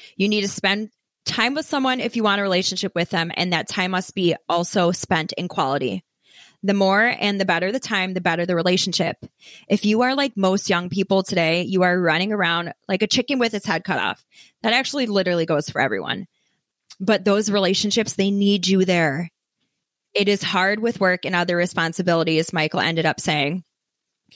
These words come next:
But that is why we say effort is needed. People are hard. You are hard to be around. I am hard to be around. People aren't perfect. That makes it hard to deal with us, with them.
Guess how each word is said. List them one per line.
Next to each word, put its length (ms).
But 180
that 220
is 160
why 640
we 120
say 220
effort 300
is 120
needed. 380
People 300
are 80
hard. 440
You 220
are 100
hard 300
to 60
be 140
around. 460
I 160
am 100
hard 220
to 80
be 140
around. 440
People 300
aren't 300
perfect. 580
That 280
makes 240
it 80
hard 420
to 120
deal 320
with 160
us, 480
with 160
them. 400